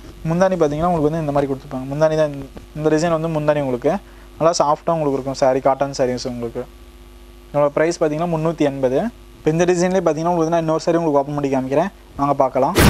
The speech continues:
இந்த design பார்த்தீங்கன்னா, உங்களுக்கு வந்து flower design. இதுலயும் பார்த்தீங்கன்னா, உங்களுக்கு வந்து border பார்த்தீங்கன்னா, உங்களுக்கு வந்து மயில் கழுத்து color மாதிரி உங்களுக்கு கொடுத்துருப்பாங்க.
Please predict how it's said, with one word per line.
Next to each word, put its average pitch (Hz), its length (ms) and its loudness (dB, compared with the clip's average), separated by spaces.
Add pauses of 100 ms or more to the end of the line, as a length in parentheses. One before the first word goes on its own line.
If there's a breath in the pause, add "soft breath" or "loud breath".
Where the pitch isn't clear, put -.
(180)
இந்த 170 180 2
design 180 260 0
பார்த்தீங்கன்னா, 160 300 0
உங்களுக்கு 156 180 0
வந்து 170 140 -2
flower 156 320 2
design. 139 280 2 (120)
இதுலயும் 170 240 2
பார்த்தீங்கன்னா, 156 260 0
உங்களுக்கு 151 140 2
வந்து 156 180 0
border 151 260 0
பார்த்தீங்கன்னா, 151 340 0
உங்களுக்கு 143 200 -2
வந்து 160 220 0
மயில் 156 240 2
கழுத்து 156 220 0
color 143 180 2
மாதிரி 156 120 2
உங்களுக்கு 139 220 -2
கொடுத்துருப்பாங்க. 127 460 -2